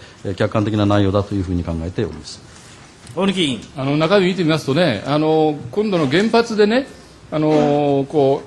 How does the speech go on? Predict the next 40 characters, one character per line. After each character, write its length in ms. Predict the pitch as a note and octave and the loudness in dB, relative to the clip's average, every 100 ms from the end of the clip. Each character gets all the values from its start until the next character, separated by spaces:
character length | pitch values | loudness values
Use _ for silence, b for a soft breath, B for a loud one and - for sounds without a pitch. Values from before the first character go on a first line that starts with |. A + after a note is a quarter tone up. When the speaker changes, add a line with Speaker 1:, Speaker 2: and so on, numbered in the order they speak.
| - | -10
Speaker 3:
う、 40 | |
拡 180 | - C#3 | -6 -4
散 180 | - D3 | 0 0
し 60 | C#3 | 2
た 140 | D3+ | 0
と 80 | A#2 | 2
か 100 | B2 | 0
放 140 | D3 | 0
射 160 | C#3+ C#3+ | -2 -2
さ 80 | D3 | -2
れ 100 | C#3 | -2
た 140 | C#3+ | 0
ね、 160 | F#3 - - - - - | 0 -2 -6 -14 -20 -10
そ 60 | C#3+ | -2
の、 600 | C#3+ C3+ C3 C3 B2 B2+ - | 2 2 2 2 0 -2 -2
放 80 | |
射 160 | F3 F#3+ | 0 2
能 140 | D#3+ | 2
に 120 | C#3 A#2 | 2 0
こ 140 | - D3+ B2 | -6 -10 -6
と 60 | C#3 | -4
に 100 | A#2+ | -2
つ 120 | C#3 | -2
い 60 | |
て 80 | B2 | -2
は 60 | A2+ | -2
載 100 | A#2+ | -2
っ 20 | |
て 260 | A#2+ - F3+ | -2 0 0
な 120 | F3+ | 0
い 40 | |
ん 60 | B2 | -2
で 80 | G2 | -4
す 120 | A#2 | -4
よ 120 | A2+ | -4
ね、 80 | F#3 | 0
明 200 | B2+ A2+ | 0 0
確 220 | A2+ A2+ | -2 -2
に 80 | A2 | -4
は。 200 | F#2 | -4